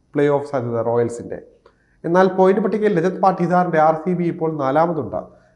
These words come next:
എട്ട് മത്സരങ്ങളിൽ അഞ്ചെണ്ണത്തിൽ ജയിച്ച അവർ വെറും മൂന്നെണ്ണത്തിലാണ് തോറ്റത്.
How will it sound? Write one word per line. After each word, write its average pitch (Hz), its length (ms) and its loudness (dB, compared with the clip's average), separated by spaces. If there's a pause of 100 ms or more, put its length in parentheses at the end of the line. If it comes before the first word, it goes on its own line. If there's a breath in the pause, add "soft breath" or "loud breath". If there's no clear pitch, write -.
(120 soft breath)
എട്ട് 143 200 0
മത്സരങ്ങളിൽ 175 600 0
അഞ്ചെണ്ണത്തിൽ 170 540 0
ജയിച്ച 160 220 -2
അവർ 151 280 2
വെറും 151 320 -4
മൂന്നെണ്ണത്തിലാണ് 156 880 -4
തോറ്റത്. 120 340 -6